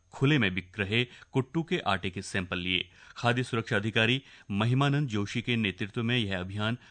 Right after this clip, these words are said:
खड़खड़ी, भीमगौड़ा और आसपास के क्षेत्रों में चलाया गया। निरीक्षण के दौरान कई दुकानों में अनियमितताएं पाई गईं, जिस पर संबंधित दुकानदारों को नोटिस जारी किए गए और खुले में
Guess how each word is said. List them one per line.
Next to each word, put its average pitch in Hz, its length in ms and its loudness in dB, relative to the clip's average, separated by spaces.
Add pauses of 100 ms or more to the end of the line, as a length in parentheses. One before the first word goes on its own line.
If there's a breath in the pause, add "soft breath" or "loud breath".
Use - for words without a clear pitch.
(120 loud breath)
खड़खड़ी, 123 680 -2
भीमगौड़ा 98 600 2 (240 loud breath)
और 110 100 4
आसपास 127 460 0
के 151 120 -8
क्षेत्रों - 380 -6
में 92 80 -4
चलाया 92 280 2
गया। 90 280 0 (340 loud breath)
निरीक्षण 98 340 2
के 95 100 -2
दौरान 92 420 2
कई 104 140 4
दुकानों 95 460 0
में 127 200 2 (220 loud breath)
अनियमितताएं 107 640 -2
पाई 90 220 0
गईं, 117 200 0 (260 loud breath)
जिस 139 120 2
पर 160 120 -2
संबंधित 110 500 0
दुकानदारों 92 520 -2
को 120 160 -6
नोटिस 104 400 -4
जारी 98 180 0
किए 90 220 -4
गए 98 220 -2 (200 loud breath)
और 117 100 0
खुले 131 380 0
में 147 160 -2